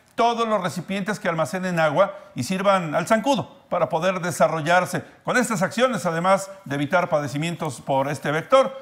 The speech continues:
se previenen enfermedades como diarreas, hepatitis o problemas dermatológicos. De ser posible, también es impo-, importante colocar pabellones en puertas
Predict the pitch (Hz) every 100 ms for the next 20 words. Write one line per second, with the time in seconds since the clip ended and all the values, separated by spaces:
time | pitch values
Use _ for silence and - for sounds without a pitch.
0 | - 208 175 143 160 156 143 151 147 139
1 | 143 147 139 131 123 139 143 196 226 220
2 | 143 135 165 165 214 214 - - 190 196
3 | 202 226 220 165 175 175 170 190 208 196
4 | 185 185 156 - - 165 170 196 196 190
5 | 196 190 160 175 180 170 151 127 - -
6 | 135 135 131 147 147 135 123 135 151 190
7 | - - - 180 226 254 214 190 147 131
8 | 185 190 196 180 -